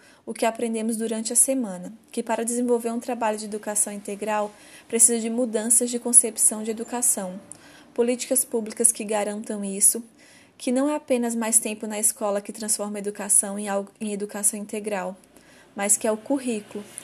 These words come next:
É preciso que haja formação de professores para essa forma de fazer educação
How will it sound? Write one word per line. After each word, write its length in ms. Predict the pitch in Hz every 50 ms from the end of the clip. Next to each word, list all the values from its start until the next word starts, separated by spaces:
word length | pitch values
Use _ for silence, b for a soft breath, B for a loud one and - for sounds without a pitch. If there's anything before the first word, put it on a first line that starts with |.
| B B B B
É 80 | - 233
preciso 440 | - 240 240 240 - 254 247 254
que 140 | 247 - 247
haja 220 | 220 226 226 233 233
formação 640 | - - 233 226 226 226 233 - - 254 262 277
de 80 | 277 285
professores 800 | 269 - 247 240 - 247 233 233 - - 226 214 214 226 - -
para 200 | - 220 202 208
essa 220 | 214 - 214 208
forma 340 | 208 - 208 208 208 208 208
de 100 | 202 -
fazer 220 | - 208 208 208
educação 720 | 208 202 208 202 - 208 208 - - 220 208 202 214 240